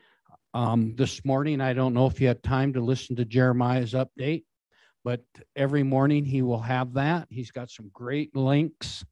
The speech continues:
that are there to find out how to contact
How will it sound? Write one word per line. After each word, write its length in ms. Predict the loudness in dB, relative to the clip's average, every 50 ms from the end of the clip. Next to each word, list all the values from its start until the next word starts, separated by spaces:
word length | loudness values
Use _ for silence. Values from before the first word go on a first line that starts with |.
| _ _ _ _ _ _ -20 _ _ _ 2
that 200 | 6 6 8 8
are 100 | 8 8
there 380 | 8 8 6 8 6 4 2
to 300 | 0 -2 -2 0 0 0
find 360 | 0 0 0 0 0 0 2 0
out 240 | 0 0 0 -2 -4
how 140 | -4 -4 -4
to 80 | -4 -2
contact 640 | -2 -2 -2 0 -2 -2 -2 -2 0 -2 -2 -4